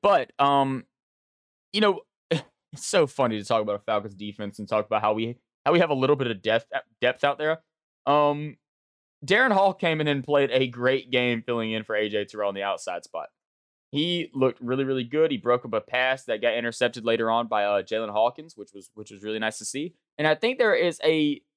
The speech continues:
stat out there of cornerbacks that have played, like, eighty or more snaps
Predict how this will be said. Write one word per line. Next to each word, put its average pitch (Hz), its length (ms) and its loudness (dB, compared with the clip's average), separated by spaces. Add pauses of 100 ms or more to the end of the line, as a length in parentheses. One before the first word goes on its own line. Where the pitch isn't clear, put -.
(160)
stat 185 440 -2
out 123 260 0
there 117 300 2
of 117 320 0
cornerbacks 175 680 0
that 139 120 -4
have 123 120 0 (120)
played, 143 320 0
like, 113 200 0 (100)
eighty 139 280 -2
or 139 80 0
more 135 240 -2
snaps - 760 -4